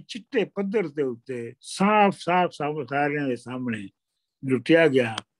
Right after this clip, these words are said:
ਖੁਸ਼ ਬਸ ਦਾ ਸਾਰਾ ਲੋਕ ਹੈ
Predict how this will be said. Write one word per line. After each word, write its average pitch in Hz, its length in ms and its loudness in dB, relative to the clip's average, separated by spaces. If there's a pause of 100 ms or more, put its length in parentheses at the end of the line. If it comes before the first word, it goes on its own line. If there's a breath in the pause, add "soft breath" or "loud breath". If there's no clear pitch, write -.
(440)
ਖੁਸ਼ 247 260 4
ਬਸ 180 320 2
ਦਾ 190 200 2
ਸਾਰਾ 156 420 -2
ਲੋਕ 110 420 -12
ਹੈ - 60 -20